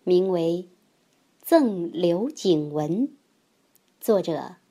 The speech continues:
苏轼。荷尽已无擎雨盖，菊残犹有傲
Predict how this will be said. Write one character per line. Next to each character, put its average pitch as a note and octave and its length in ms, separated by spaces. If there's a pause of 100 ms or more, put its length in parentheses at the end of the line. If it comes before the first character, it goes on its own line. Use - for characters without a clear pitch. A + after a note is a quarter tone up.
(320)
苏 G#3+ 380
轼。 G#3+ 320 (2500)
荷 A#3 420
尽 G3 760
已 E3+ 360
无 G3 520
擎 A#3 640
雨 E3+ 340
盖， A3 380 (1000)
菊 F#3 400
残 F#3 460
犹 F#3+ 240
有 E3+ 680 (220)
傲 F#3+ 400